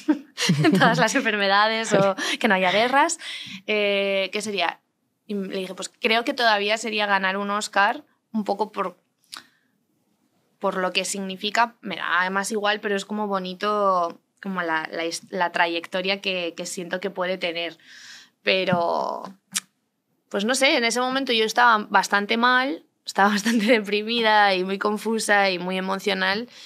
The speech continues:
Y, y a ver, lo cuento, lo cuento en el libro, como que vi un vídeo de no sé qué, no sé cuántos, me sentí, ahí sí que te-, ahí sí que puedo, puedo decir que tenía como mucho síndrome de la impostora y,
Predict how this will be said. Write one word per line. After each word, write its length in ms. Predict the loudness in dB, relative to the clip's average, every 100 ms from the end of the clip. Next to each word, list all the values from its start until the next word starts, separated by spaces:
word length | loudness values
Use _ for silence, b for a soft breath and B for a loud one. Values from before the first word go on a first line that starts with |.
| B B B B B _
Y, 800 | -2 2 2 0 0 -2 -4 -6 -2
y 120 | 2
a 80 | 4
ver, 160 | 2
lo 160 | 0 -2
cuento, 640 | -4 -2 0 2 0 -6 -8
lo 200 | -6 -2
cuento 260 | -4 -2
en 80 | -2
el 180 | 0 -2
libro, 480 | -2 0 0 -2 -4
como 300 | -8 -6 -4
que 640 | -2 0 0 -2 -2 -8 -16 -16
vi 440 | -12 -8 -6 -4 -4
un 200 | -4 -4
vídeo 420 | -2 -2 0 0
de 100 | -2
no 120 | -2
sé 180 | -4 -4
qué, 240 | -2 0
no 80 | -2
sé 100 | -2
cuántos, 320 | -2 0 -2
me 280 | -4 -8 -8
sentí, 720 | -8 -10 -6 -6 -4 -6 -8 -12 b b b
ahí 200 | -2 0
sí 140 | 0 -4
que 80 | -6
te-, 440 | -8 -6 -6 -6 -18 _ _ -12 0
ahí 200 | 2 2
sí 120 | 0
que 100 | -2
puedo, 340 | -2 0 -2 -4
puedo 180 | -4 -4
decir 240 | -4 -6
que 100 | -6
tenía 300 | -6 -6 -8
como 180 | -8 -10
mucho 260 | -8 -8
síndrome 380 | -6 -8 -8 -6
de 80 | -6
la 80 | -8
impostora 540 | -8 -8 -2 0 2
y, 100 | 0